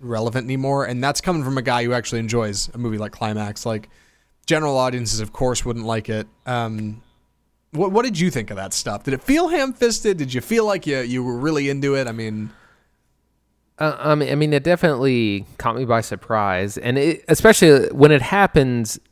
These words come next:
Speaker 2: it, it a lot of times it's kinda has these big, larger-than-life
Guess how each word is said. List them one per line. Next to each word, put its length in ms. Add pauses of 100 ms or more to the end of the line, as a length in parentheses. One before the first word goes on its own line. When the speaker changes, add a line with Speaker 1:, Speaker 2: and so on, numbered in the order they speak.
(720)
Speaker 2:
it, 400
it 260
a 80
lot 140
of 80
times 200
it's 220
kinda 380
has 200
these 160
big, 400 (200)
larger-than-life 840